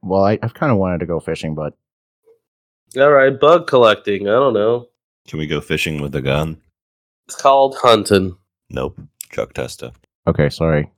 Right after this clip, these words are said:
Speaker 1: But yeah, no, I would totally go fishing. Fishing's okay, but now I can pretend to be outside with Animal Crossing, and Chris can come over to my town, and we can pretend like we're hanging out and stuff.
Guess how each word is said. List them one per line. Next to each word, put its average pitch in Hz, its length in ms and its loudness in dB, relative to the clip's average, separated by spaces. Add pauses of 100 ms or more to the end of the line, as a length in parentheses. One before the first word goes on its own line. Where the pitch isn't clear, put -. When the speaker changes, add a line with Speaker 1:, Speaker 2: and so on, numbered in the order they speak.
(160)
Speaker 1:
But 90 160 2
yeah, 80 260 2 (120)
no, 82 160 2
I 78 200 2
would 117 200 -2
totally 113 300 2
go 85 100 2
fishing. 73 320 0
Fishing's 110 320 2
okay, 80 240 0
but 80 220 -2
now 120 260 2
I 110 60 2
can 107 160 2
pretend 107 280 2
to 113 60 4
be 110 140 2
outside 113 320 2
with 113 100 0
Animal 127 240 2
Crossing, 73 560 -2
and 82 140 -8
Chris 101 180 0
can 107 140 -2
come 104 160 0
over 107 180 2
to 110 60 4
my 113 180 4
town, 110 340 2
and 101 80 2
we 101 120 0
can 104 160 2
pretend 107 320 2
like 107 160 0
we're 104 100 2
hanging 113 240 2
out 123 140 2
and 101 120 4
stuff. - 400 -4